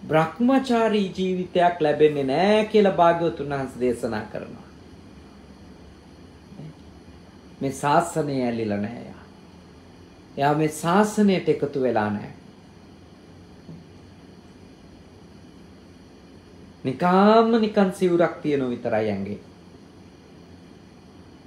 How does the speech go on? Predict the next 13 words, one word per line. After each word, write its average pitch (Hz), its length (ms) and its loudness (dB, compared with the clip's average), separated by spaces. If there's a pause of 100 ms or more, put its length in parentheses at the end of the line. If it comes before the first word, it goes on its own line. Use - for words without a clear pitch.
(2500)
කිහියෙක් 147 500 -4
වුණා 151 300 -8 (2250)
නිතර 156 420 0
අන් 151 280 -2
අයට 151 280 -2
ආක්‍රෝෂ 143 680 -2
පරිභව 135 500 0
කරමින් 131 440 -6 (800)
නිතර 156 440 2 (720)
අසභ්‍ය 190 520 0
වචන 175 480 0 (640)
කියමින් 160 540 -2
ඉන්න 156 180 -4